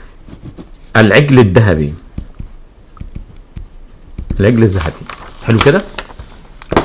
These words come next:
في ت-، في خروج اتنين وتلاتين قلنا العجل كان بيمثل يهوه، والمذبح كان على اسم يهوه،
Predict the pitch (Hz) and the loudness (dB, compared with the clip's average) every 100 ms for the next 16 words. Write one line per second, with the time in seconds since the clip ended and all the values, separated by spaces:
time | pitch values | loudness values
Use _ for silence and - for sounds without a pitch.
0 | - - - - 120 113 123 131 110 - | -4 -20 -20 0 4 4 2 0 0 4
1 | 113 - 135 127 - 123 113 101 - 76 | 4 6 4 4 6 4 4 2 0 -6
2 | 78 - - 160 - - - - - - | -8 -2 6 6 6 2 -12 -20 -20 -20
3 | - - - 110 151 190 185 185 175 202 | -20 -6 2 4 6 6 4 6 6 8
4 | 208 190 151 - 123 143 143 165 202 - | 8 6 4 2 6 8 8 8 4 2
5 | - 226 226 214 170 - - - - - | 6 8 8 8 6 2 -14 -20 -20 -12
6 | - 120 160 147 113 104 - - - - | 2 6 6 6 4 4 4 0 -16 -20
7 | - - - - - - - - - - | -20 -20 -20 -20 -20 -20 -20 -20 -20 -18
8 | - - - - 120 120 160 202 143 - | -18 -18 -20 -2 4 6 8 6 6 2
9 | - 156 139 131 131 - 170 - 160 156 | 6 6 8 8 6 6 4 4 6 8
10 | 139 104 98 82 | 6 6 4 2